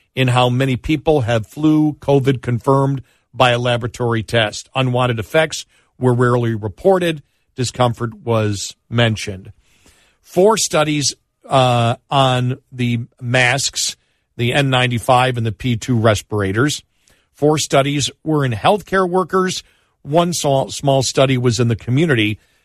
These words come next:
compared with wearing medical or surgical masks. Uh, wearing an N ninety-five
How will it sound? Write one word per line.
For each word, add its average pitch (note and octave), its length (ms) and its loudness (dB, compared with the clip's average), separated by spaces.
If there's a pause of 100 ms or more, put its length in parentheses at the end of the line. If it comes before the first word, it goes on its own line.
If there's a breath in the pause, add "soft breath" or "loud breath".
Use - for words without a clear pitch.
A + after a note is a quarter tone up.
(100)
compared B2+ 400 0
with B2 180 -2
wearing B2+ 320 0
medical B2+ 340 0
or A#2 80 0
surgical C3+ 520 -2
masks. A2 580 -2 (500)
Uh, B2 240 2
wearing C#3+ 360 0
an B2 140 -4 (140)
N D3+ 200 -2
ninety-five D3 880 0